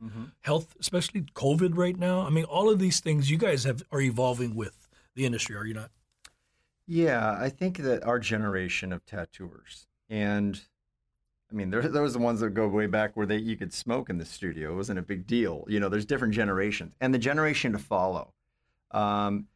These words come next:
Speaker 1: there was so much stigma, too, on, on, "Oh, my God, are they using dirty needles and reused needles?" that I think it, it just really pushed on us to be like, "Whoa, whoa, whoa, whoa, no, no, no, no. We, we hand make these. We,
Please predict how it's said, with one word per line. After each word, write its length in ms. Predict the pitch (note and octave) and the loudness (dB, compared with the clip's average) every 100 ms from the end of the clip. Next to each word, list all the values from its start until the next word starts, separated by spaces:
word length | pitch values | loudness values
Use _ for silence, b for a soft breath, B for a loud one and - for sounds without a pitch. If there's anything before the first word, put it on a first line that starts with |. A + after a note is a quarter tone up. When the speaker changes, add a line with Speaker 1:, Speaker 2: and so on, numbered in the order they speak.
| _ - | _ -4
Speaker 1:
there 140 | C3 | 0
was 120 | F3+ F3 | 0 0
so 180 | F3+ | 0
much 380 | E3 D3+ - - - | 0 0 -2 -4 -4
stigma, 580 | - - B2 A2+ A2+ G#2 | -6 0 0 2 2 0
too, 380 | - C3+ B2+ | -2 0 2
on, 320 | G#2+ G2+ G2 F#2+ | 2 2 -2 -4
on, 280 | G#2 G2+ G2 - | -2 -2 -2 0
"Oh, 40 | |
my 100 | C#3 | 0
God, 220 | C#3 C3 | 2 2
are 40 | A#2 | 2
they 80 | |
using 360 | A#2 B2 A#2 A2 | 4 2 2 2
dirty 320 | A2+ A#2+ A2+ | 2 2 2
needles 380 | G#2+ A#2 A2+ F#2+ | 4 4 2 0
and 140 | G2+ | 0
reused 420 | G2+ C3 B2+ A#2+ G#2 | 2 4 4 2 2
needles?" 460 | A2 A2 F2+ - - _ _ _ _ | 0 0 -2 -6 -18 _ _ _ _
that 400 | G#2 A#2+ A#2+ A#2 | 0 2 2 0
I 160 | A#2+ A#2+ - - | -2 -4 -4 -4
think 260 | C4 G4+ | -4 -4
it, 180 | - - | -10 -8
it 220 | - B2+ - | -2 -2 0
just 260 | F#3 F3+ | -2 -2
really 320 | C#3+ D#3+ F3+ C3 | -2 0 2 0
pushed 520 | - - E3 - - | -6 -2 0 0 0
on 180 | A#2+ A2 | 0 0
us 460 | A2 D3 A#2 - | 0 0 -2 -4
to 540 | - - A2+ G#2 G2+ F#2+ | -6 -2 0 2 0 -2
be 140 | G#2+ | -4
like, 120 | B2 | -4
"Whoa, 320 | G#3+ B3+ A#3 F#3+ | 2 4 6 4
whoa, 200 | E3+ C3+ | 4 4
whoa, 160 | A#2 | 4
whoa, 200 | G#2 G2+ | 4 4
no, 220 | G#2+ D3+ | 4 2
no, 160 | C3+ G#2 | 2 2
no, 160 | F2 D#2 | 0 -2
no. 280 | D2+ C#2+ F#2+ | -4 -8 -6
We, 400 | C3 C3+ G#2+ - _ _ _ _ | -2 0 0 -4 _ _ _ _
we 340 | G2+ F#2+ F2 - A2 | -8 -6 -6 -10 -8
hand 300 | A2+ F#2+ G2+ | -4 -2 0
make 320 | F#3 F#3 - | 2 0 0
these. 420 | D3 B2 A#2 G#2 | 2 2 2 0
We, 320 | F#2 F2+ E2+ | -6 -8 -8